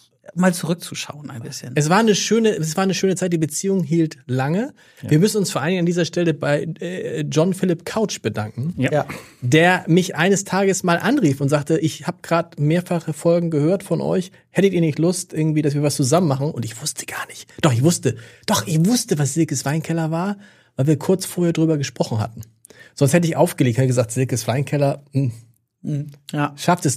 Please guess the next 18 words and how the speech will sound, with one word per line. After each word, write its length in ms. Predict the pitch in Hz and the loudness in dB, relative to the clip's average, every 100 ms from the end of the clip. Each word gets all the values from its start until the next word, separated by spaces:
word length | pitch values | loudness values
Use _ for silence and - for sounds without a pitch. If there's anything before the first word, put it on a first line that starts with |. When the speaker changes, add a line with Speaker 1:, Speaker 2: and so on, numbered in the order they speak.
| - | 0
Speaker 2:
von 120 | 139 | 2
der 100 | 131 | 4
Größe 320 | 131 185 139 | 4 2 2
her 80 | 117 | 0
nicht, 220 | 135 139 | 0 0
aber 160 | 139 143 | 0 0
ist 180 | 180 - | -2 -2
einer 200 | 165 170 | 0 2
der 120 | 160 | 0
größten 440 | 143 170 175 190 | 2 0 0 -4
Online-Weinhändler. 1080 | - 175 123 107 104 101 104 113 107 107 139 - _ _ _ _ _ _ - | 0 0 2 0 -2 -6 -6 -6 -4 -4 -4 -8 _ _ _ _ _ _ -2
Das 160 | 151 | 0
heißt, 180 | 196 220 | 0 2
Michael, 320 | 240 220 208 | 2 4 2
künftig 460 | 196 240 247 208 - | 2 0 0 -4 -2
gibt 240 | 208 208 | -4 -2
es 260 | 220 208 - | -2 -2 -4
diese, 460 | 190 180 185 180 | -2 0 0 -2